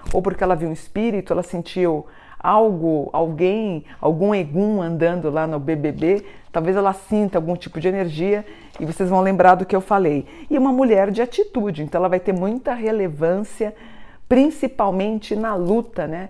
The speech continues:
No direito de falar, de exercer o direito, nas conquistas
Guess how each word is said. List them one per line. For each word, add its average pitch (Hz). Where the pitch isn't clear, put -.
No 175
direito 208
de 185
falar, 170
de 156
exercer 160
o 180
direito, 160
nas 165
conquistas 185